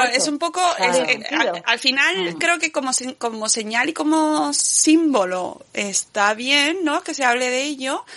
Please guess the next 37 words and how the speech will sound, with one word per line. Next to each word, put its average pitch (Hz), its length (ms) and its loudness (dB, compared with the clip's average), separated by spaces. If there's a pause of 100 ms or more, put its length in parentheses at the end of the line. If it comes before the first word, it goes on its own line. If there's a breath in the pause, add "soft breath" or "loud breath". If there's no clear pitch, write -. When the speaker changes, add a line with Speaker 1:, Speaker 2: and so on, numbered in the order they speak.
(220 loud breath)
Speaker 2:
pero 220 1000 0
realmente 254 1400 0
luego, 240 500 -2 (400)
eh, 185 420 0 (300)
tiene 202 220 -4
muchos 214 720 -2
claros 202 440 0
y 190 420 -2
oscuros, 190 640 0
¿no? 277 180 0 (180 loud breath)
Speaker 3:
Sí. 170 60 -4 (200 loud breath)
Speaker 2:
Y 202 600 2
Speaker 3:
Es 180 120 0
que 202 120 2
no. 180 280 4 (220)
Speaker 2:
no 226 160 -4
sé. 214 260 0
Speaker 3:
Está 165 220 -2
claro 170 260 2
que 185 160 2
es, - 200 -6
es 180 120 -6
muy 196 100 2
complicado. 165 440 0
Speaker 2:
Es 185 120 0
muy 285 140 2
complicado, 302 680 2
Speaker 3:
Mm. 508 100 -6
Speaker 2:
pero 240 140 -2
bueno, 233 380 2
sí - 180 0
que 254 80 2
es 262 60 2
verdad 269 440 2 (140)
que 220 220 -2
visibiliza 214 680 -4
mucho 240 540 0